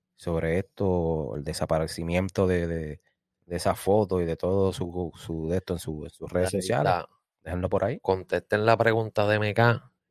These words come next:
Speaker 2: y contesten la mía. La que siempre todo el mundo se ha hecho. ¿Coscu es calle o Coscu es feca?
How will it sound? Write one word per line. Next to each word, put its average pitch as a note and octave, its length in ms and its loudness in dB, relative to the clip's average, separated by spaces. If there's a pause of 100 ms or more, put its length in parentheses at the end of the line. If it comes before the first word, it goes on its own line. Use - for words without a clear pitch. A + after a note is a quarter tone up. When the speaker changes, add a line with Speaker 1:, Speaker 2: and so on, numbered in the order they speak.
Speaker 2:
y G#2+ 100 -20
contesten F2+ 580 -6
la F#2 100 0
mía. D#2+ 280 -8 (1900)
La E2 120 -4
que E2 120 -2
siempre F2 400 0
todo F2+ 100 2
el F2 60 2
mundo F2 300 -4
se E2 160 -6
ha D#2 80 -2
hecho. - 460 -10 (120)
¿Coscu - 360 -2
es - 120 -6
calle G#2 560 0 (640)
o D#2+ 160 -12
Coscu E2+ 360 -2
es E2 60 -8
feca? - 540 -8